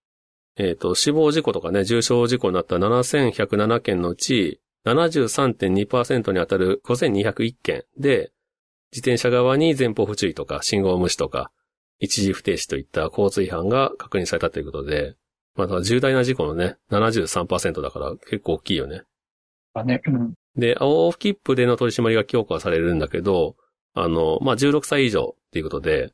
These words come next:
Speaker 1: これあの、一応最低限の交通ルールは知ってるだろうっていうこととかね、あと原付の免許が取れる年齢とか、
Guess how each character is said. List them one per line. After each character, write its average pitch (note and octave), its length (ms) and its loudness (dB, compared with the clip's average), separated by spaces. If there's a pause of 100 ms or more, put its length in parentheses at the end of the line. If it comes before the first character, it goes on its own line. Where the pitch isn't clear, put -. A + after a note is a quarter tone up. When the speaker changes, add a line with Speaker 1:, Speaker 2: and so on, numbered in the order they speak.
(880)
Speaker 1:
こ - 140 -20
れ E3+ 60 0
あ E3 40 0
の、 D3+ 180 2
一 - 220 -2
応 D3+ 320 2
最 C#3+ 240 -2
低 D#3+ 140 0
限 A#2+ 120 0
の F#2+ 80 2
交 G#2 240 0
通 A#2 140 0
ル A2+ 60 2
ー - 80 2
ル F#2+ 60 2
は D#2 100 0
知 - 80 -4
っ - 20 -20
て A2+ 100 -4
る A2 80 2
だ G2+ 100 2
ろ F#2+ 120 2
う - 40 2
っ - 20 -14
て D2+ 120 -10
い D2 60 -6
う D#2 40 -12
こ - 60 -20
と D2+ 120 -8
と E2 120 -8
か C#2+ 160 -4
ね、 G2+ 240 -2
あ G2 80 -2
と F2 140 -2
原 G#2+ 160 0
付 - 180 -6
の A2 80 0
免 A2 160 0
許 D#2 120 -6
が D2 260 -4 (300)
取 G#2 160 -2
れ F#2 60 2
る E2 80 -4
年 D#2+ 180 -2
齢 D#2+ 140 -2
と D2 120 -6
か、 - 240 -6